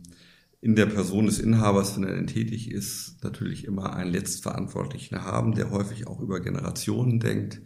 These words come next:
und sich vielleicht noch an seinen Vater erinnert und an seinen Großvater, äh, oder auch, ähm, an die Großmutter, die das Unternehmen gegründet haben und sich in einer längeren Kontinuität sieht und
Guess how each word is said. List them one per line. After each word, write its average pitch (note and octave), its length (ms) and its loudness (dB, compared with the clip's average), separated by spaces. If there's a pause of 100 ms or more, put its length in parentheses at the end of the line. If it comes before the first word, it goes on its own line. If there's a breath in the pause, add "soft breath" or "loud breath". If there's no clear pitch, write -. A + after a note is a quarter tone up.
(600 loud breath)
und F2+ 260 -4
sich F#2 280 -4
vielleicht F#2+ 300 -2
noch F2 120 -4
an F2 140 -2
seinen F2 180 0
Vater G2 380 0
erinnert F#2+ 340 0
und F#2 180 -2
an F#2 180 -2
seinen F2 240 2
Großvater, F#2+ 840 4 (460 loud breath)
äh, B2+ 60 -4
oder F2 380 -2
auch, - 300 -6
ähm, E2 280 -2
an - 140 -2
die F2 80 -4
Großmutter, G2 560 0
die E2+ 100 -2
das F2+ 160 -2
Unternehmen F2+ 420 -2
gegründet G2 460 0
haben F#2 220 2
und F2 120 -2
sich - 220 -4
in - 140 2
einer F2 260 2
längeren F2+ 420 4
Kontinuität F2+ 800 0
sieht - 380 -6
und - 340 -4